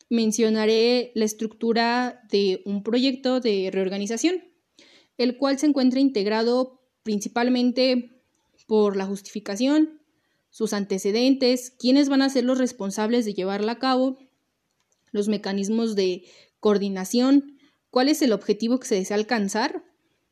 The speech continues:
la estrategia que se llevará a cabo, los indicadores, las acciones que se van a implementar y finalmente los recursos.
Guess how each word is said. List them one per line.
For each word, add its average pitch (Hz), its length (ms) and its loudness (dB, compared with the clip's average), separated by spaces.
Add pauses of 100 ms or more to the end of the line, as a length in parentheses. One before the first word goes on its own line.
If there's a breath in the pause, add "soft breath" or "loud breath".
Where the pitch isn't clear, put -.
(140)
la 202 280 2
estrategia 214 720 0
que 190 280 0
se 190 140 -4
llevará 196 280 0
a 240 80 -6
cabo, 269 480 0 (440 soft breath)
los 214 200 2
indicadores, 214 880 0
las 208 240 -2
acciones 254 520 2
que 214 160 -4
se 208 120 -4
van 214 220 -2
a 226 340 -4
implementar 247 760 0 (540 soft breath)
y 269 240 2
finalmente 240 720 2
los 220 220 2
recursos. 196 720 -4